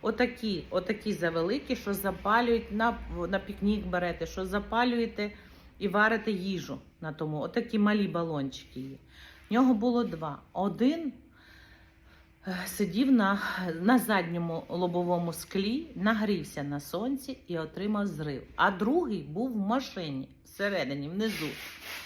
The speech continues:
І вони здетонували один з другим, і зробився такий величезний зрив. Ну, що я вам, вам хочу сказати? В пані Марини мало роботи. Щоби мало не показалося, у мене ще приїхала підписниця, ввечері треба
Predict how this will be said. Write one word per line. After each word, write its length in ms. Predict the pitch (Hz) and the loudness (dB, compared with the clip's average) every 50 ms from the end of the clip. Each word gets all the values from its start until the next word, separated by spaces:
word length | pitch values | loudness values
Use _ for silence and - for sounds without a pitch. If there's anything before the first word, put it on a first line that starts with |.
| - - - - | -16 -20 -14 -8
І 100 | - 220 | -4 0
вони 280 | 208 240 254 262 254 220 | 4 6 6 8 6 6
здетонували 1120 | 185 156 151 151 185 208 233 - - 214 214 220 220 202 190 180 175 170 160 170 196 240 233 - | 4 0 0 2 4 4 4 4 2 2 4 4 4 4 4 2 2 4 4 4 4 2 0 -2
один 360 | - 196 208 202 233 240 240 | -2 0 0 2 4 4 4
з 60 | 214 196 | 2 2
другим, 380 | 185 214 233 240 226 226 208 208 - - | 0 -2 0 0 0 -2 -4 -4 -4 -4
і 40 | 196 | -4
зробився 580 | 180 165 175 175 175 202 247 254 247 - 190 | -4 -2 -2 -2 0 0 0 -2 -2 -6 -8
такий 360 | 175 - 170 160 - - 226 233 | -8 -8 -10 -10 -8 -8 -8 -6
величезний 720 | 208 175 156 160 151 151 - 170 180 180 170 170 160 156 | -6 -6 -6 -8 -8 -8 -6 -6 -6 -6 -8 -10 -10 -10
зрив. 260 | 147 139 135 135 - - - - - - - - - - - - - - - - - - - - - _ _ - | -10 -10 -12 -12 -14 -14 -14 -10 -8 -6 -6 -6 -6 -6 -8 -10 -12 -14 -18 -20 -20 -20 -20 -20 -20 _ _ -6
Ну, 140 | - 196 202 | -4 -2 -2
що 220 | 202 - - 269 294 | -2 0 0 0 0
я 140 | 277 233 | 0 0
вам, 200 | 190 165 165 - | -2 -2 -4 -2
вам 180 | 160 202 220 220 | 0 0 0 0
хочу 300 | - - 202 196 - 185 | -2 -4 -6 -6 -4 -6
сказати? 540 | - - - 180 165 160 156 147 151 - 156 | -6 -4 -4 -4 -4 -4 -6 -8 -8 -10 -12
В 100 | 151 - | -10 -6
пані 200 | 185 190 196 190 | -4 -4 -2 -2
Марини 400 | 190 180 185 202 233 233 220 208 | -2 -2 -2 0 0 2 2 2
мало 380 | 196 190 185 170 156 147 143 | 0 0 -2 -4 -4 -4 -6
роботи. 460 | 139 139 127 135 - - - - - - - - - - - - - - - - - - - _ - _ - - _ - _ _ _ - - - - | -6 -6 -8 -8 -6 -6 -6 -6 -6 -6 -8 -8 -10 -12 -12 -14 -16 -16 -18 -20 -20 -20 -20 _ -20 _ -20 -20 _ -20 _ _ _ -20 -20 -20 -20
Щоби 300 | - - - 196 190 202 | -12 -8 -6 -2 0 4
мало 320 | 208 220 226 220 208 185 185 | 4 6 6 4 4 2 -2
не 120 | 190 180 | -2 -4
показалося, 800 | 175 175 170 - 175 165 165 180 202 233 262 254 233 240 - 180 | -4 -6 -6 -4 -4 -4 -2 0 0 0 0 0 -2 -4 -6 -6
у 40 | 180 | -6
мене 200 | 185 190 196 190 | -4 -4 -4 -6
ще 140 | - - 185 | -6 -8 -8
приїхала 540 | 185 175 180 180 180 190 185 - 175 165 | -8 -6 -8 -6 -6 -6 -6 -6 -6 -6
підписниця, 840 | 160 165 - 160 - - 208 262 285 - - 185 156 - - 151 156 | -6 -6 -10 -10 -6 -4 -2 -4 -4 -4 -8 -10 -10 -10 -10 -12 -10
ввечері 400 | 160 160 180 202 208 214 220 196 | -8 -6 -6 -6 -6 -6 -8 -10
треба 320 | - - 165 180 185 185 | -8 -6 -6 -6 -6 -6